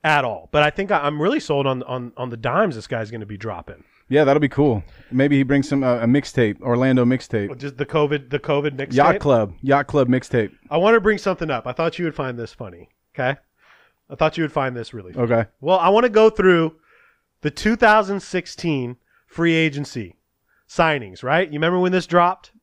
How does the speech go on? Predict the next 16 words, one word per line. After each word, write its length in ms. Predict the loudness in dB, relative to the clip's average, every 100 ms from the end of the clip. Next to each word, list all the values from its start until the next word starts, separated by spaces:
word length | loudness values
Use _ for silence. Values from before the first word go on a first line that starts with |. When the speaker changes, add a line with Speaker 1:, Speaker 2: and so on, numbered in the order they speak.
| -4
Speaker 2:
Okay. 300 | 0 4 4
Speaker 1:
Do 100 | 4
you 40 | 2
remember 420 | 4 4 2 -4
the, 320 | 0 0 0 0
the 140 | 2
Lakers 340 | 2 2 0 -2
were 80 |
the 80 | -2
first 280 | 0 -2 0
one 160 | -2 -2
to, 40 | -4 -6
to 100 | -2
make 180 | 0 0
a 60 | -2
play 360 | 0 0 -2